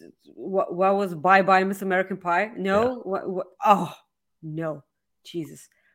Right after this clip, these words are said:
Speaker 1: What were you gonna say?
Speaker 2: Well, I, like, I didn't read the articles, like, today, like, if it's really not on Fightful, I don't <laughs> really read it,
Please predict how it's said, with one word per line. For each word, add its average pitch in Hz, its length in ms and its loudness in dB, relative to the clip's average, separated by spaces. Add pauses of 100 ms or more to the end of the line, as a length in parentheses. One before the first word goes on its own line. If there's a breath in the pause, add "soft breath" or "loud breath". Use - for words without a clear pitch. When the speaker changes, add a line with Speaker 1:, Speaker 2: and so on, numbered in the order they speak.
(220)
Speaker 1:
What 202 200 0
were 262 100 0
you 247 100 -6
gonna 262 180 -4
say? 302 160 -12 (400 soft breath)
Speaker 2:
Well, 139 240 8
I, 123 160 6 (180)
like, 127 220 0
I 131 80 6
didn't 127 300 4
read 117 240 2
the 101 340 2
articles, 107 540 0
like, 98 280 -4 (600)
today, 104 300 -4
like, 98 220 -6 (500)
if 98 180 -6
it's 95 200 -12 (240)
really 107 260 -4
not 101 160 2
on 92 160 -2
Fightful, 101 400 -4
I 98 40 -2
don't 95 200 -4
<laughs> - 20 -10
really 107 300 -2
read 110 340 -2
it, 117 220 -2